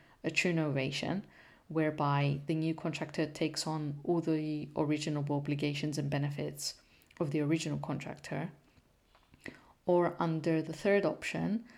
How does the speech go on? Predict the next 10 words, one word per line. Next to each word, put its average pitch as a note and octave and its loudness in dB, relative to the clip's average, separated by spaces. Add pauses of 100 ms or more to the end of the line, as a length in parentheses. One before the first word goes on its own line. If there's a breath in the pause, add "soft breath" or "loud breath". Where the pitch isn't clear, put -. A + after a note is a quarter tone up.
(260 loud breath)
whereby D3+ 2
the E3+ 2
new F3+ 2
contractor E3 0
is D#3 0
novated D#3+ 0
through D#3+ 0
a D3+ -2
conditional D#3+ 0
novation, D3+ -2